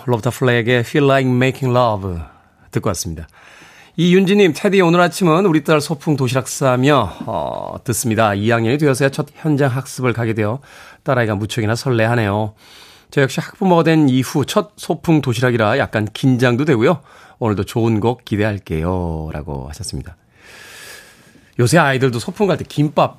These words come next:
싸가나요? <laughs> 맞아요. 예, 두 아이를 키우고 있는 우리 이소연 작가가 고개를 격하게 아래 위로 흔드는군요.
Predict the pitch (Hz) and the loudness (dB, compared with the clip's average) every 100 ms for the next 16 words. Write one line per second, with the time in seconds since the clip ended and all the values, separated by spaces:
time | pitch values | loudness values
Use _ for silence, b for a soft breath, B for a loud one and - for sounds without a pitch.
0 | - - 98 78 110 - B B B B | -14 -10 -8 -8 -10 -12 B B B B
1 | B B - 123 - 123 - - 127 - | B B -6 -6 -2 -4 -4 -4 -6 -8
2 | - - - - 127 120 139 156 101 87 | -16 -12 -12 -4 0 2 2 0 -6 -8
3 | - 127 113 101 - 127 117 113 110 107 | -4 -2 0 -2 -2 -2 0 0 0 -2
4 | 101 117 107 104 113 104 104 110 110 - | -2 -2 -4 -6 -8 -8 -6 -6 -4 -2
5 | 147 - 147 123 101 B B B B - | -2 -2 -2 -2 -4 B B B B -6
6 | 110 113 104 95 - 139 120 101 87 | -4 -2 -2 -4 -4 -2 0 -2 -6